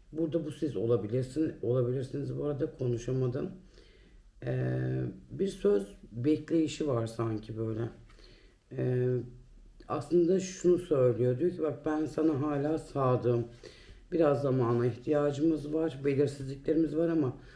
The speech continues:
ben seni gerçekten çok seviyorum." diyor. Hmm, evet. Bununla, e, ben bu kısım ikizler için konuşuyorum. Evet, barışma potansiyeliniz çok aşırı derecede yüksek.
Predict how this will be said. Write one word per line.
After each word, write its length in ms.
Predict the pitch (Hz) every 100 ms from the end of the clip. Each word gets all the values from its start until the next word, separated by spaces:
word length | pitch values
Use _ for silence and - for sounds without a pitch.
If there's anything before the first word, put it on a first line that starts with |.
| - -
ben 120 | 165
seni 220 | 160 156 143
gerçekten 600 | 151 147 143 123 135 127
çok 240 | 131 127
seviyorum." 680 | - 160 151 160 156 160 151
diyor. 280 | 160 165 165 - - - - - - - - _ _ _ _ -
Hmm, 520 | 143 135 131 127 135 127 - - - - -
evet. 400 | 131 123 - - - - - - - - _ _ _ _ _ -
Bununla, 840 | 143 170 220 214 208 185 185 - - - - - - - -
e, 280 | 139 139 135
ben 200 | 147 156
bu 100 | 180
kısım 240 | - 135
ikizler 340 | 143 156 147
için 220 | 139 143 131
konuşuyorum. 500 | 139 127 156 185 - - - _ -
Evet, 340 | 175 160 143 139
barışma 500 | 156 156 175 185 180
potansiyeliniz 800 | 165 160 160 160 - 165 170 -
çok 340 | - 156 -
aşırı 420 | 131 - 131 131
derecede 420 | 120 110 113 110
yüksek. 720 | 113 110 120 - - 165 -